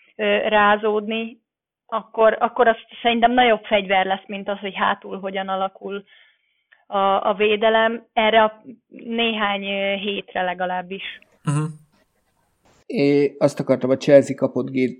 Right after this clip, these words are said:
Speaker 3: két góljához kiegészíteni, hogy azért ebben a kilenc meccsben nem nagyon volt olyan csapat, aki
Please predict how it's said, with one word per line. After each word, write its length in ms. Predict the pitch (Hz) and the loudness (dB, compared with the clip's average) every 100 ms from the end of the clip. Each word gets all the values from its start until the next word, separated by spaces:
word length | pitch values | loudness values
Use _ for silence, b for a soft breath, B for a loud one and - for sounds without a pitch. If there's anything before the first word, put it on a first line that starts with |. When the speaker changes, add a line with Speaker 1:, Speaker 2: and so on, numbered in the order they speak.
| _ | _
Speaker 3:
két 260 | 147 135 | 2 2
góljához 540 | 127 113 95 113 127 - | 2 0 2 0 -4 -4
kiegészíteni, 840 | 139 120 120 117 117 120 127 123 | 0 0 0 -4 -4 -6 -2 0
hogy 240 | 120 123 120 _ _ _ _ _ | 0 0 -4 _ _ _ _ _
azért 300 | 123 113 - | -2 4 6
ebben 220 | 120 127 | 8 6
a 60 | 131 | 6
kilenc 380 | 165 151 131 - | 10 10 10 4
meccsben 340 | 123 117 123 | -2 4 4
nem 180 | 131 127 | 6 6
nagyon 360 | 127 120 117 117 | 6 4 2 2
volt 260 | 117 120 | 0 0
olyan 480 | 117 120 117 120 _ _ _ _ | 4 4 4 0 _ _ _ _
csapat, 340 | - 110 117 113 | 0 2 2 0
aki 440 | - 123 123 | 0 -2 -2